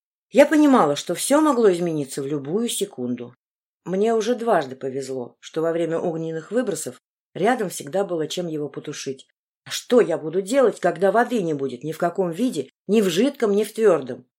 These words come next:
Я подняла глаза к потолку и, пригрозив пальцем, громко произнесла вслух:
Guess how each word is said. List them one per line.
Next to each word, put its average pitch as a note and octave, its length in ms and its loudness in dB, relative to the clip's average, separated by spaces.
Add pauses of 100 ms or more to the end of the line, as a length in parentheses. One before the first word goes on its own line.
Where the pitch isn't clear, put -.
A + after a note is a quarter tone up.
(600)
Я C4+ 180 6
подняла B3+ 400 6
глаза G#3+ 340 4
к - 80 -10
потолку F#3 480 -2
и, A#3 80 2
пригрозив F3 640 -2
пальцем, A3 480 -2
громко E3+ 380 0
произнесла D3+ 640 -6
вслух: D3+ 520 -10